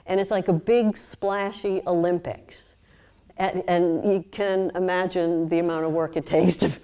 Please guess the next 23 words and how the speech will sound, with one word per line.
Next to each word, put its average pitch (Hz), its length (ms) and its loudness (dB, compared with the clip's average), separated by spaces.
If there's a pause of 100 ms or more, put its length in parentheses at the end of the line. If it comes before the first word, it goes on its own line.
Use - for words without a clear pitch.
(100)
<laughs> - 200 -20
pull 202 280 6
this 170 220 2
off, 175 340 2 (640)
um, 175 340 0 (220)
but 208 260 2
that 208 160 4
it 202 140 6
is 208 180 6
like 196 340 -2
the - 300 0
institution's 220 1080 4
statement - 800 -2 (240)
that 170 160 -6
this 214 240 4
is 226 100 2
something 180 600 -2
we 170 80 2
want 160 260 -2
to 151 60 -4
get 147 240 -6
good 135 180 -4
at. - 240 -14